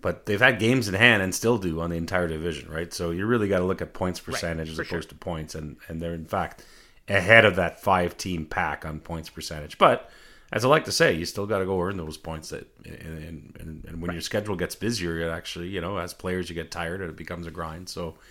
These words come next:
Speaker 1: you can, you can never bank on those points. But they've got lots of wiggle room. They will make the playoffs. I'm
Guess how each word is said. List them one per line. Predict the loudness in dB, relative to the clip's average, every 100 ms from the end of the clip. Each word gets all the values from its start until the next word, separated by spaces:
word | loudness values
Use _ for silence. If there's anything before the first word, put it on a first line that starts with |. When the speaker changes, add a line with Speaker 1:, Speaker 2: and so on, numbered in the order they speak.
| -20 -4
Speaker 1:
you |
can, | -2
you | 0
can | 0 2
never | 2 2
bank | 0 0 -2
on | -6
those | -6
points. | -8 -4 -4 -6 -12 -16 -20 -20 -20 -20 -20 4
But | 6 6
they've | 4 2
got | 6 6 4 -4 _ _ _
lots | 0 2 2
of | 0
wiggle | -2 -2 -4
room. | -6 -6 -6 4
They | 6
will | 10 10 10
make | 6 2
the | -4
playoffs. | -4 -4 -6 -10
I'm | -8 -8